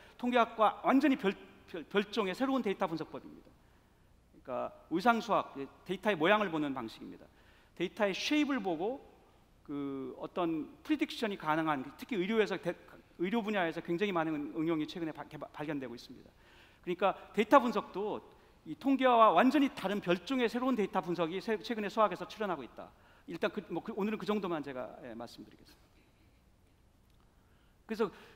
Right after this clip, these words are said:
이게 이제 단지 시-, 그 연구실에만 현재 머무르는 게 있는 게 아니고 이미 창업이 이루어졌고, 아야스디는,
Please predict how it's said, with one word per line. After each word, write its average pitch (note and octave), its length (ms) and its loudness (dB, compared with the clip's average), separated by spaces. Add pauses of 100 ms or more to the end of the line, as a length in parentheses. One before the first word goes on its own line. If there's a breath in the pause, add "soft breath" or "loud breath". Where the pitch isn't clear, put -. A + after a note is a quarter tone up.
(400 loud breath)
이게 B3+ 300 0
이제 A3+ 180 -2
단지 A3 320 -2
시-, - 260 -10
그 F#3 160 -4
연구실에만 A3 600 2
현재 G#3+ 180 -2
머무르는 F#3+ 500 -2
게 G#3+ 100 -6
있는 E3+ 200 -2
게 G3 80 2
아니고 D3+ 260 2
이미 F#3+ 160 -2
창업이 B3+ 400 2
이루어졌고, F3 680 -2
아야스디는, F3 720 0